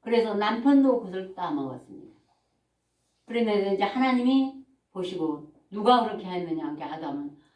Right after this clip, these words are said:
아, 이와가 따먹고 나에게 주어서 먹었나이다. 또 이와에게 물으니까 뱀이 따먹으라고 해서 먹어도 괜찮다고 해서 따먹었습니다. 이러고 핑계를 대요, 남한테.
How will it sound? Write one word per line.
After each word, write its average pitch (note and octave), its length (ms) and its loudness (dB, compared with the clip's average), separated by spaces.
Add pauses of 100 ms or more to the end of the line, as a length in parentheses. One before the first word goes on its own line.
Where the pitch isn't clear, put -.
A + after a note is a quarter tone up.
아, D#3+ 120 -12
이와가 E3 760 2
따먹고 F3 880 -4 (140)
나에게 D#3 400 -6
주어서 E3 360 -6
먹었나이다. C3+ 640 -8 (640)
또 B3+ 60 -2
이와에게 B3+ 520 6
물으니까 E3 760 -2 (320)
뱀이 C#4 680 4 (420)
따먹으라고 G3+ 640 2
해서 F#3 400 -4 (380)
먹어도 G3 340 0
괜찮다고 F3+ 560 -4
해서 D3+ 140 -10
따먹었습니다. C#3+ 880 -4 (540)
이러고 A#3+ 340 -2
핑계를 D#4 560 2
대요, D3 260 -8
남한테. C#3 460 -6